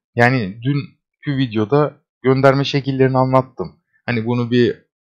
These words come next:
oturan virüsü olarak yapabilirler. Bir flash belleğe falan koyabilirler. Ya herhangi bir şekilde size bunu mutlaka yedirirler.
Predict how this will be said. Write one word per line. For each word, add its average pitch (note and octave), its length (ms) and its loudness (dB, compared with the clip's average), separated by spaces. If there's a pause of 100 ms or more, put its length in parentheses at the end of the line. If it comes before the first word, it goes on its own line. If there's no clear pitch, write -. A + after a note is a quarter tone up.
(140)
oturan C3 560 4 (1080)
virüsü C3+ 460 0
olarak B2+ 540 4 (140)
yapabilirler. F#2+ 720 -4
Bir A2+ 120 -8
flash G#2+ 300 -6
belleğe G#2+ 300 -8
falan A#2 380 -4
koyabilirler. E2+ 640 -12 (1000)
Ya C#3 260 2
herhangi D#3 460 2
bir A2+ 60 -6
şekilde C3 400 -2
size C3 440 2
bunu C#3 140 0
mutlaka C#3 540 4
yedirirler. A2 600 0